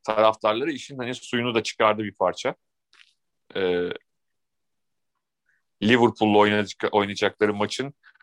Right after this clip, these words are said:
ertelenmesini sağladılar bir şekilde. E, bence bu sezonuna bir çeşit damga vurdu olaylar.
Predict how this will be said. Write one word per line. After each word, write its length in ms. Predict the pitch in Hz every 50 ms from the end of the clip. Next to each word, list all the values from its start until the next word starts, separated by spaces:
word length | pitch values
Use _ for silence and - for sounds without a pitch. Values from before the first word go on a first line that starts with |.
| _ _ -
ertelenmesini 920 | 101 104 104 - - 110 107 107 107 107 104 104 - - - 110 110 - _ _ _ - - - - - _ _ _ _ -
sağladılar 600 | - - 107 104 101 95 90 95 95 92 90 85
bir 60 | -
şekilde. 460 | - - 85 - 90 107 143 196 - _ _ _ _ _ _ _ _ - -
E, 340 | 107 104 101 101 98 98 95
bence 340 | 117 117 120 123 131 120 135
bu 40 | -
sezonuna 1300 | - - 156 143 131 143 147 147 160 180 185 170 _ _ _ _ _ _ _ - 123 135 160 175 156 117 95 92 - _ _ -
bir 320 | 101 110 107 120 151 - _ -
çeşit 320 | - 143 127 165 165 143
damga 320 | 135 127 131 135 135 151 143
vurdu 240 | 131 131 123 131 135
olaylar. 560 | 123 113 101 95 82 82 82 78 - -